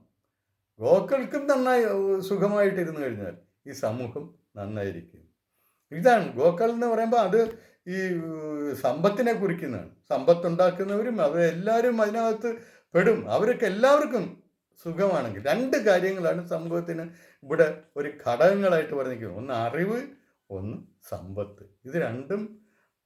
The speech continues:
ആ, മുന്നോട്ട് പോയാൽ,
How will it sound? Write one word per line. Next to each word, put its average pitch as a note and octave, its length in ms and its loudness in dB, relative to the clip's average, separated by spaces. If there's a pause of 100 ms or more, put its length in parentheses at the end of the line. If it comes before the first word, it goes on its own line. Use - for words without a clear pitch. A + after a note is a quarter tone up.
ആ, - 80 -16 (1500)
മുന്നോട്ട് F3+ 360 0
പോയാൽ, G2+ 380 -6